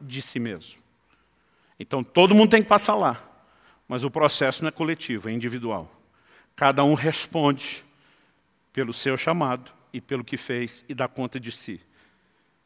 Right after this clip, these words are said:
Eu não preciso dar conta de você, você não precisa dar conta de mim. Cada um tem que dar conta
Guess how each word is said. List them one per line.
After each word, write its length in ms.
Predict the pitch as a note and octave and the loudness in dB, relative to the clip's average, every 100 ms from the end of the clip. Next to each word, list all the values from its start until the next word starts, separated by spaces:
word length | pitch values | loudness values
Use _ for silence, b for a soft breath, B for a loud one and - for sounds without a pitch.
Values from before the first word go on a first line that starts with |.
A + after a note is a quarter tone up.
| _ _ _ _ - | _ _ _ _ 2
Eu 100 | C#3 | 2
não 80 | C3 | 2
preciso 180 | - | -2
dar 140 | B2+ A#2 | -2 0
conta 220 | D3 D#3 | 0 -2
de 40 | |
você, 360 | D3+ F3 - D#3 | -2 -8 -4 -2
você 240 | C#3 - | -2 -4
não 80 | D3 | -4
precisa 180 | B2 B2+ | -4 -4
dar 140 | B2 | -4
conta 180 | - C3 | -4 -6
de 120 | B2+ | -4
mim. 280 | C#3 B2+ G2+ - - | -4 -4 -6 -12 -4
Cada 260 | C#3+ C3+ | -2 0
um 120 | C3 A#2 | -2 -4
tem 160 | C3+ | -8
que 60 | B2 | -6
dar 200 | B2+ - | -8 -6
conta 500 | C#3 C#3+ - D3+ | -6 -6 -4 -6